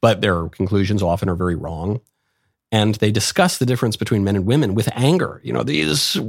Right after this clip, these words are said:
they're, these women are so different than we are," <laughs> or, or the, "These, these men are,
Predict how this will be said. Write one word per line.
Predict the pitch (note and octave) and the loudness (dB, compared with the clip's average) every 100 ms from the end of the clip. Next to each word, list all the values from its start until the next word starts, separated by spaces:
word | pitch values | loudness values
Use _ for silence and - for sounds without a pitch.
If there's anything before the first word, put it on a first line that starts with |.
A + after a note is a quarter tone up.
| - | -6
they're, | D3+ F3 | -2 0
these | E3 G3 | 2 4
women | F3+ G#3+ | 4 4
are | G#3 | 4
so | G#3+ | 4
different | G#3 A#3+ A#3+ | 4 4 4
than | G#3 | 4
we | G3 | 6
are," | F3 E3+ D#3+ - - _ E3+ | 8 8 6 0 -20 _ -8
<laughs> | - A#3 B2+ | -4 -4 0
or, | B2 C#3 D3+ D3 | 2 4 4 2
or | E3 D3 D3 | 2 4 4
the, | D3 D3 | 2 0
"These, | F3 A3 G3 F3+ | 2 2 0 -4
these | G#3+ A3+ G#3+ - - _ _ _ - | 0 2 2 0 -4 _ _ _ -2
men | D3 A3 B3+ A#3+ A#3 | 4 6 4 4 4
are, | A3 A3 G3 | 6 4 2